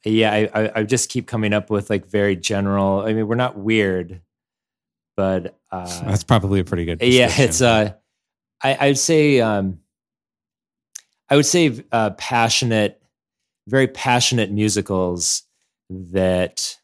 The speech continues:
Speaker 1: uh, borderline on the obscure.
Speaker 2: Yeah.
Speaker 1: Yeah.
Speaker 2: That's a good description.
Speaker 1: <laughs> Okay.
Speaker 2: The, uh, so the reason why I introduced you as,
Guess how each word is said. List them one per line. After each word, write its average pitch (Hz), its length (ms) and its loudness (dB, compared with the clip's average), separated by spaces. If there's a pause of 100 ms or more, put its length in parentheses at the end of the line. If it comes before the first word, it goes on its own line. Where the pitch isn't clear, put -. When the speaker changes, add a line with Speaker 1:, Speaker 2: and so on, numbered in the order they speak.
(1000)
Speaker 1:
uh, 87 360 -4
borderline 98 760 0
on 90 120 -4
the 87 140 -4
obscure. 85 800 -6
Speaker 2:
Yeah. 85 200 -2 (1400)
Speaker 1:
Yeah. 76 200 -12 (160)
Speaker 2:
That's 95 220 -2
a 101 40 -2
good 95 160 -2
description. 87 580 -8
Speaker 1:
<laughs> 156 60 0
Okay. - 340 0 (920)
Speaker 2:
The, 113 440 4
uh, 101 640 0 (240)
so 117 220 -2
the 110 100 0
reason 117 220 4
why 107 220 4
I 104 60 2
introduced 95 500 -4
you 90 100 -4
as, 82 140 -8